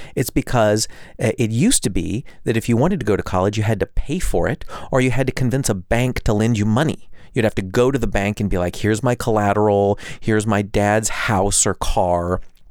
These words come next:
here's how much I'm gonna earn over the summer, this is what I'm gonna be studying, I'm gonna be able to pay this back," right? Well, it's not the way anymore, right? So, uh, first the, uh, the government simply said, "All right, well, we'll, you know, we'll cover it," right? "Don't, don't worry, banks,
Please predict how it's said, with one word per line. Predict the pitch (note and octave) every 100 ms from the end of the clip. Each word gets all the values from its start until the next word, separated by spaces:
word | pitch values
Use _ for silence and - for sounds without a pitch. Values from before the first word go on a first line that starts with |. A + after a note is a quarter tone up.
| - - - -
here's | A#2+ A2+
how | A#2+
much | A2 B2
I'm | G#2+
gonna | G#2+ -
earn | A2+ G#2+
over | G#2+ A2+
the | G#2
summer, | - G2 F2 F2 F2+ - -
this | - A2
is | A#2+ G#2
what | B2
I'm | A2+ A2+
gonna | A2+
be | G#2
studying, | G#2+ - - G#2+ F#2 F#2
I'm | G2
gonna | G2
be | F2+ G#2
able | G2+
to | G2
pay | - G#2+
this | G#2 F2
back," | - A2+ F#2+ F#2 - - - - -
right? | G#2 A#2 - - - - - -
Well, | A2+ E2 - - - -
it's | -
not | C#3+ F#2+
the | G2
way | G#2 G#2
anymore, | G#2 A2 G3+ D3 - - -
right? | B2+ D#3 -
So, | - D#3 C#3 - D3+
uh, | C3+
first | A#2 - F3+ -
the, | B2 A#2 G#2+
uh, | G2+
the | G2
government | G2 A#2 A2+ G#2
simply | - G#2
said, | G2+ - G#2 -
"All | A#2+
right, | G2+
well, | G#2+ A2+
we'll, | A2+ C#3 A#2 G#2+ - - -
you | B2
know, | G2+
we'll | B2+
cover | C3+ - A2 F2+
it," | - - -
right? | G2+ G2
"Don't, | A2+ D3
don't | C#3+ C3
worry, | A#2+ A2
banks, | G2+ F#2+ -